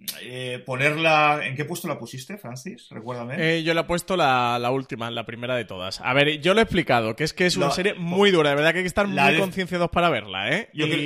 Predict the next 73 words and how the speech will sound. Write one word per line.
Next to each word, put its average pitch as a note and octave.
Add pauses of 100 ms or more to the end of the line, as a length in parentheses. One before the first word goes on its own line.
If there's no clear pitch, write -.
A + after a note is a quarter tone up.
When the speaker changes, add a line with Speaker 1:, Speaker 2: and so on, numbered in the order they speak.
Speaker 1:
yo D3+
quiero E3+
que D3+
tomes D#3
nota, D3+
Carlos, C#3+
de D#3
esto, D#3
porque -
la -
he G#3
puesto - (100)
la C4+
décima. F3+ (200)
Speaker 2:
<laughs> E3+
Speaker 1:
Yo B2+
Speaker 2:
Bueno, D#3
Speaker 1:
lo C#3
Speaker 2:
tú D3
has -
Speaker 1:
dejo G3+
Speaker 2:
pu-, D#3
Speaker 1:
ahí. D3
Speaker 2:
tú F3+
has E3+
puesto G3
a A#3
Wolf F#3
Hall D3
la C3+
séptima C3+
o B2+
la B2
octava, C3
yo A#2+
qué A#2+
sé, C#3+
es C#3
que C#3
no D3
Speaker 1:
La D3+
Speaker 2:
quiero C#3
ni F#3
Speaker 1:
séptima, D3+
Speaker 2:
pensarlo. C#3
Speaker 1:
la A2
séptima, D3+
Speaker 2:
Es D#3+
que E3
Speaker 1:
no E3
la F3
Speaker 2:
no, F#3
no G3
me G3+
lo F#3
Speaker 1:
décima. E3+
Speaker 2:
digas, C#3+
es D#3+
que F3+
no E3
me D#3+
lo C#3+
Speaker 1:
La C#3
Speaker 2:
digas, C3+
porque E3
me C3
Speaker 1:
séptima, B2+
Speaker 2:
estás C#3+
Speaker 1:
no D#3
la D3+
Speaker 2:
dando C3+
un B2+
Speaker 1:
décima. B2+